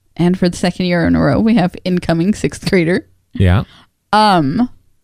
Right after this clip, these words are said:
Speaker 1: you know, last year I didn't even know about this thing until after the fact. So I'm, ki-, I, I don't really wanna go, but I kinda wanna go <laughs> just to see what they're gonna say. I'm like, I don't really need to go. I just finished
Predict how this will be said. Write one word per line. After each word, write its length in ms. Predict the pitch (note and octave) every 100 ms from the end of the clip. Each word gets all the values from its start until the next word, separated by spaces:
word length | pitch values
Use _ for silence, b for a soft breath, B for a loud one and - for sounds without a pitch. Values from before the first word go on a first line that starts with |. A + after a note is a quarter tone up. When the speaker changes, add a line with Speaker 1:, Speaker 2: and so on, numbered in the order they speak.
| _
Speaker 1:
you 100 | A#3
know, 140 | B3+ B3
last 300 | A3 C4+ -
year 80 | G#3+
I 60 |
didn't 200 | F#3 -
even 180 | F#3 F3+
know 160 | F3+ G3
about 240 | F3 -
this 140 | F#3 -
thing 240 | E3+ F3
until 240 | F3 D#3 -
after 300 | F#3+ - D#3+
the 80 |
fact. 320 | E3+ - - -
So 460 | - E3+ D#3 F#3 -
I'm, 140 | F#3+ F#3+
ki-, 120 | G#3
I, 140 | - G3 - _ _ _ _ -
I 60 |
don't 160 | G#3 B3
really 160 | B3
wanna 180 | G#3+ G3
go, 260 | E3+ F3+ A3
but 120 | G#3
I 40 |
kinda 300 | E3+ - A3
wanna 160 | G#3+ G#3+
go 280 | G3+ G3+ A3
<laughs> 140 | - -
just 240 | - -
to 100 | C4+
see 240 | - F4+ -
what 320 | C4 C4 C4+
they're 120 | C#4+
gonna 320 | F4 A3 C#4
say. 240 | C#4+ G3+ A3
I'm 120 | B3+
like, 180 | C4+ C4 B B
I 100 | B
don't 140 | G4+
really 280 | F#4+ F4+ E4+
need 240 | D4+ D#4+ F#4
to 60 |
go. 380 | G3+ D#3 G1+ A3 - -
I 120 | G#3+
just 440 | G3+ - A#3 - -
finished 680 | A#3+ G3+ F#3+ - - -